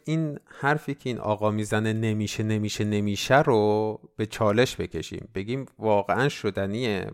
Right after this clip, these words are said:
مسئله اینه که ما بخوایم این سیستم رو توی شرکت اجرا کنیم. توی بنگاه‌هایی که دارن الان به این سیستم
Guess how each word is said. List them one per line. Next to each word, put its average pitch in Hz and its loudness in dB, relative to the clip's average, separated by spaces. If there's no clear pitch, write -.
مسئله 110 2
اینه 147 0
که 151 -2
ما 147 4
بخوایم 143 2
این 143 -4
سیستم 127 -4
رو 143 0
توی 120 -4
شرکت 113 -2
اجرا 101 2
کنیم. 82 -4
توی 147 0
بنگاه‌هایی 117 2
که 95 -2
دارن 113 4
الان 104 -2
به 101 -6
این 98 -2
سیستم 101 -8